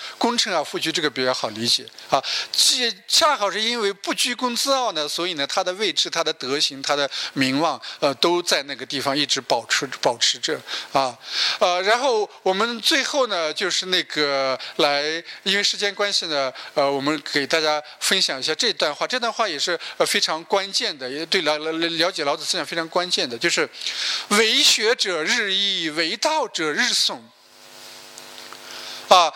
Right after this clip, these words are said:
那么对老子思想的另外一个误解呢，就是说啊，老子你看这个，讲这个，呃，知识越多越反动呢。他说这个，呃，呃，为学，这，这，这知识越多的时候，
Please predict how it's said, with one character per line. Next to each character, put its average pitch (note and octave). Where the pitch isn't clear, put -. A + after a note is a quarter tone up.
那 C4+
么 B3
对 C#4+
老 B3
子 A#3+
思 C4+
想 A3+
的 A3
另 D4
外 C#4+
一 G3
个 G3
误 A3
解 E3
呢， D3+
就 G#3+
是 G3
说 G3
啊， F#3
老 F#3
子 G#3+
你 E3+
看 F#3+
这 F#3
个， F#3
讲 D#3
这 E3+
个， E3+
呃， D3+
知 G#3
识 G3
越 F#3+
多 F#3
越 F#3+
反 C3+
动 F3
呢。 D3+
他 E3
说 E3
这 E3
个， D3+
呃， D3
呃， E3
为 E3+
学， D#3+
这， F3
这， E3+
这 E3+
知 F#3
识 G3
越 F#3+
多 E3+
的 E3
时 E3+
候， D3+